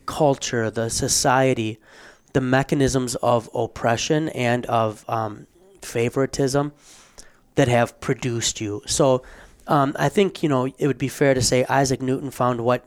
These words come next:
Isaac Newton found because of where he was when he was. And Einstein had to be where he was when he was to find what Einstein found.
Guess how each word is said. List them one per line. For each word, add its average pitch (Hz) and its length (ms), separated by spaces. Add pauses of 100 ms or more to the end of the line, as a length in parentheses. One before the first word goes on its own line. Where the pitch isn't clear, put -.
Isaac 123 380
Newton 127 220
found 123 280
because 123 300
of 113 100
where 120 280
he 117 120
was 117 320
when 117 200
he 117 120
was. 107 420 (760)
And 127 320
Einstein 127 480
had 117 160
to 120 60
be 120 120
where 120 240
he 117 140
was 113 280
when 117 200
he 123 100
was 110 380 (360)
to 147 100
find 127 380 (100)
what 127 240
Einstein 127 720 (120)
found. 117 520